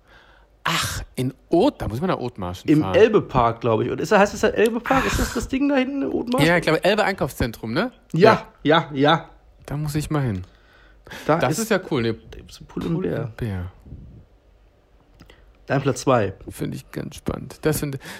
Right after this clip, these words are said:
Speaker 1: das finde ich ganz cool. Das wäre die, wäre die zwei, hätte ich gesagt, äh, ist aber irgendwie, Penny ist bei mir auf der zwei. Ich mag
Speaker 2: Penny?
Speaker 1: Penny. Penny
Speaker 2: Oh.
Speaker 1: wegen den geilen Fertiggerichten.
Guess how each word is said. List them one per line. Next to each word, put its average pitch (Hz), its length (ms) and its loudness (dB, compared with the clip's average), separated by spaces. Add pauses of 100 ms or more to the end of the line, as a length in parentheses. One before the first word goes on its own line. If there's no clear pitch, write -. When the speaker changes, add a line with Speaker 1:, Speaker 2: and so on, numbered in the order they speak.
Speaker 1:
das 143 160 -2
finde 180 120 -2
ich - 60 -10
ganz 151 260 -2
cool. 143 80 4
Das 113 80 0
wäre 147 160 4
die, 147 140 0
wäre 139 160 0
die 127 100 -8
zwei, 156 320 2
hätte 214 140 -2
ich - 80 -20
gesagt, 139 440 -2
äh, 76 320 -6
ist 135 140 -12
aber 123 220 -4
irgendwie, 135 320 -8 (380)
Penny 131 360 2
ist - 140 -12
bei 113 100 -4
mir 110 200 -4
auf 101 100 -8
der 104 140 -10
zwei. - 500 -10 (100)
Ich 135 160 -14
mag 240 120 2
Speaker 2:
Penny? 269 200 4
Speaker 1:
Penny. 120 360 -2 (600)
Penny 131 260 -2
Speaker 2:
Oh. 113 40 -6
Speaker 1:
wegen 117 120 -2
den 113 100 -4
geilen 120 220 0
Fertiggerichten. 113 960 -4